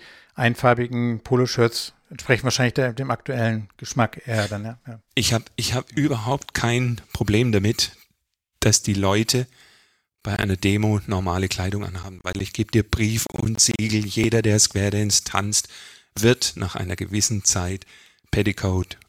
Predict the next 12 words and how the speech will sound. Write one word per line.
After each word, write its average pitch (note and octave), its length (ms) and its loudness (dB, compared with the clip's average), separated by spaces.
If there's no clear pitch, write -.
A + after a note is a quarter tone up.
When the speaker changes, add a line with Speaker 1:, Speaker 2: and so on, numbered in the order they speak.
Speaker 2:
und F#2 80 -8
Hemd G2 380 -8
Speaker 1:
Ja. - 40 -20
Speaker 2:
und G2 120 -8
solche F#2+ 260 -2
Dinge F#2 220 -4
anziehen, F2+ 420 -8
weil's D3+ 180 2
einfach F#2 380 -2
Spaß - 380 0
macht. - 320 -14
Speaker 1:
Und A#2+ 160 -8